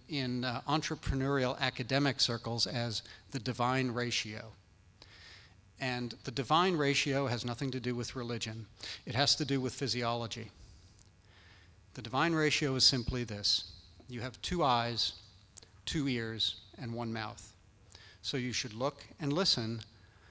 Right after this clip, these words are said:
four times as much as you speak. And that's a very good lesson for life and certainly a very good lesson for developing a business. It's really, really easy to get caught up in everything that you're doing and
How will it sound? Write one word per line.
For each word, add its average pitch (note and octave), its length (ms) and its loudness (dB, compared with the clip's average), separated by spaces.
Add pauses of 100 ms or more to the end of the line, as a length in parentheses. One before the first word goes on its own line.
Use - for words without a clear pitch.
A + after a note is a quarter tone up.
(220)
four C3+ 220 -4
times D3 340 0
as D3 140 -4
much A2 260 -4
as A#2+ 140 -6
you C3+ 80 -6
speak. - 480 -4 (840)
And B2+ 100 -6
that's B2+ 140 -2
a B2 60 -2
very E3 200 4
good D#3+ 200 0
lesson C#3+ 400 4
for A#2+ 200 -6
life C3+ 480 0
and B2 220 -6
certainly D#3+ 460 -2
a A#2+ 40 -6
very C3 240 -4
good D#3+ 200 -6
lesson B2 400 -2
for A#2+ 160 -8
developing A#2 500 -4
a A#2 60 -6
business. A2 560 -6 (760)
It's - 240 -4 (160)
really, D3+ 340 2
really D3 300 4
easy C3+ 540 2 (380)
to C3+ 120 -2
get A#2+ 240 -2
caught B2+ 280 0
up B2 260 2 (240)
in A#2+ 320 -2
everything C3 420 -2
that B2 180 -2
you're B2+ 60 -6
doing A2+ 480 0 (480)
and A#2+ 420 -4